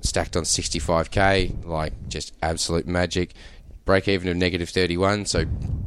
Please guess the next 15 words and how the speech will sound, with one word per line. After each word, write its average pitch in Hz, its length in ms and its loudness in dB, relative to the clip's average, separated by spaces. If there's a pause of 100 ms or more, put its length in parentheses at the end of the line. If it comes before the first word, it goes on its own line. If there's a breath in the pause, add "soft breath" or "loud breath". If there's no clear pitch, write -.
(140)
pretty 110 180 0
much 95 160 -2
guaranteed 90 460 0
he's 90 120 -8
gonna 92 180 -2
stack 90 280 0
on 90 160 2
money 90 220 0
next 92 260 -4
week, 101 160 -2
provided 92 300 -2
he 85 80 -6
takes 80 240 -2
the 80 80 -6
field. 117 420 2